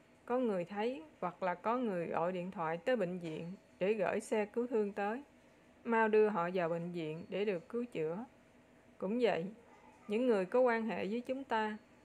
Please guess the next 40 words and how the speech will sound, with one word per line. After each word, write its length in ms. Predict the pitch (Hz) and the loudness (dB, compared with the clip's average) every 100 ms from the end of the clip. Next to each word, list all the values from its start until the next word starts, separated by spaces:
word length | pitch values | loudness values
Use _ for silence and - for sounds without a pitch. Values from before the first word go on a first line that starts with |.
| - - | -8 2
quan 260 | 233 220 | 4 4
hệ 200 | 196 160 | 2 2
với 160 | 202 240 | 0 0
những 220 | 202 226 | 0 0
người 200 | 220 175 | 0 -2
tu 220 | 175 226 | 0 0
hành 300 | 226 190 160 151 - - | 0 -4 -6 -12 -20 -4
đều 240 | 196 180 | 2 2
sẽ 180 | 170 220 | 2 -2
được 280 | 220 160 - | -2 -4 -4
cứu. 260 | 208 240 294 - - - - - - | -2 -2 -6 -18 -20 -20 -20 -20 -4
Lúc 180 | 262 277 269 | 2 2 4
chết 260 | 277 294 | 2 4
đi 240 | 233 226 220 | 4 4 4
sẽ 200 | - 240 | -2 0
được 240 | 208 170 | 2 0
thông 200 | 226 214 | -2 -2
báo 180 | 208 226 | 0 0
ngay. 380 | 254 220 208 202 - - - - - - | 0 -2 -4 -8 -14 -20 -20 -20 -16 -2
Thiên 240 | 247 226 | 0 2
sứ 260 | 220 247 277 | 2 2 2
sẽ 180 | 240 | -2
đến 260 | 220 226 262 | 0 0 0
đón 200 | 233 254 | 0 0
tiếp 240 | 254 262 262 | -2 -4 -2
họ, 360 | 208 147 143 196 - - - - - - | -2 -2 -4 -8 -20 -20 -20 -20 -16 0
hoặc 240 | 190 165 - | 2 2 -4
có 120 | - | -2
người 220 | 262 220 175 | 0 0 2
đặc 220 | 165 - | 0 -2
biệt 300 | 175 160 - - - | -4 -4 -8 -20 -4
đến 240 | 214 233 | 0 0
đón 240 | 240 220 254 | 2 0 0
tiếp 180 | 247 254 | -4 -2
họ, 280 | 240 151 170 214 - - - - | -2 -2 -4 -10 -20 -20 -20 -4
tùy 200 | 220 185 | 0 0
theo 240 | 175 214 202 | 0 -2 -2
từng 240 | 202 175 | -4 -4
hoàn 220 | 156 156 | -4 -6
cảnh. 300 | 147 147 156 | -6 -6 -6